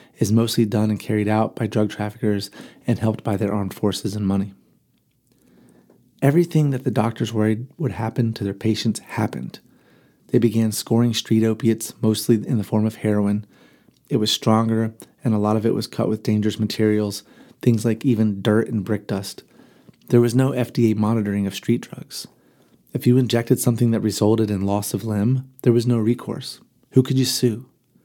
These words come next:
The price of drugs went up a thousand percent, leading men to go bankrupt and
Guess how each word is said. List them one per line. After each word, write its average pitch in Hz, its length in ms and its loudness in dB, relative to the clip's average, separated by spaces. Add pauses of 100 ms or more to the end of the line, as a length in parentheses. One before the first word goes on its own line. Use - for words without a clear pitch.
(1300)
The 135 80 -2
price 151 280 2
of 117 140 -2
drugs 120 320 2
went 123 140 4
up 127 120 -2
a 127 60 -6
thousand 110 480 0
percent, 98 480 -6 (320)
leading 123 340 4
men 117 220 2
to 113 80 -2
go 107 160 2
bankrupt 107 560 0
and 98 200 -6